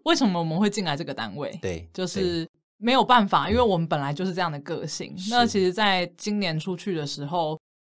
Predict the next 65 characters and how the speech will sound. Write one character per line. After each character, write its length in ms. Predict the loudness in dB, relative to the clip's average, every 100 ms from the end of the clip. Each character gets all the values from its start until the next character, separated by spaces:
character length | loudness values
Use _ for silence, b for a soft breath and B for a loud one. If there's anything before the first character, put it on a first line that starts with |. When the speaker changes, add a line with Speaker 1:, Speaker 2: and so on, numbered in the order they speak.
| 0
Speaker 1:
我 80 | 4
也 100 | 4
必 140 | 2
须 140 | 2 4
要 120 | 4
非 220 | 4 0
常 200 | 0 -4
感 200 | -4 -6
谢， 320 | -6 -4 -4
不 120 | -6 -4
管 160 | -4
是 40 | -4
阿 160 | -6
北， 200 | -6 -6
还 100 | -4
是 80 | -4
我 80 | -4
们 100 | -4
的 80 | -6
社 220 | -6 -4
工， 100 | -4
还 120 | -2
是 80 | -4
我 40 |
们 140 | -4 -6
视 140 | -6
障 180 | -6 -6
老 160 | -8
师， 320 | -6 -8 -8 -8
就 100 | -6
是 60 |
我 80 | -6
们 140 | -6
所 160 | -8 -8
有 60 | -8
的 60 |
工 220 | -8 -8
作 180 | -6 -8
伙 240 | -10 -12 -10
伴。 240 | -10 -10 -18 _ -2
因 120 | 0
为 60 | 2
我 60 |
们 120 | -2
单 160 | -2 0
位 80 | 0
非 120 | -4
常 120 | -6
的 80 | -6
小， 240 | -10 -10 -10
今 160 | -8 -6
年 100 | -6
我 60 |
们 160 | -6 -6
正 220 | -4 -4
职 260 | -4 -8 -8
一 120 | -8
直 160 | -10 -8
都 260 | -6 -6
只 200 | -8 -8
有 180 | -6 -6
六 200 | -6 -8
个 140 | -10
人。 100 | -18 -18 -20 -10
Speaker 2:
对。 200 | -6 -6